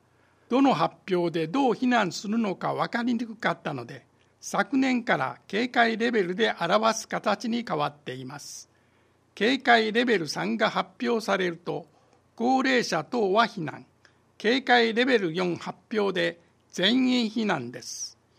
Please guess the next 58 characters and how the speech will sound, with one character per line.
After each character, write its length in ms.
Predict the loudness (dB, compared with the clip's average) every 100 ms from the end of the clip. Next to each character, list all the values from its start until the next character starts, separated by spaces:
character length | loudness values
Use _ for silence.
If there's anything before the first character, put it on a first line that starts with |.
| _ _
避 120 | -2
難 240 | 2 4 2
と 160 | -4
い 60 | -6
っ 40 |
て 280 | -10 _ -2
も、 260 | -2 -4 -10 _ _ _ _
必 120 | -2 4
ず 540 | 6 6 4 0 -2
避 40 |
難 260 | 2 2 2
所 140 | 0
に 200 | -2 -4
行 80 | -8
く 140 | -6 -6
必 340 | -6 -10 -4
要 180 | 0 0
は 120 | 2
な 140 | 0
く、 220 | -2 -6 _ _ _ _ _
ご 100 | -8
自 160 | -6 2
宅 300 | 4 4 2
の 280 | -2 -2 -4
二 200 | -6 -4
階、 240 | 2 2 2
三 340 | 0 0 2
階 260 | 4 4 4
な 160 | 0
ど、 200 | 0 -10 _ _ _ _ _
浸 360 | -6 2 2
水 320 | 2 0 -2 0
し 160 | 0
な 140 | 4 4
い 140 | 2
場 120 | -4
所 160 | -4 -2
に 280 | -2 -6 -10
移 100 | 0
動 220 | 2 2
し 160 | -2 -6
て 300 | -4 -6 -8
身 140 | -4 0
を 120 | 2
守 380 | 4 2 0 0
る 60 |
よ 160 | 2 2
う 40 |
に 100 | 2
し 160 | -2 -6
ま 140 | -6
し 160 | -6 -12
ょ 200 | -14 -18 _ _ _ _ _
う。 20 |
日 80 | -6
頃 260 | 0 0 2
か 140 | 2
ら 220 | 2 0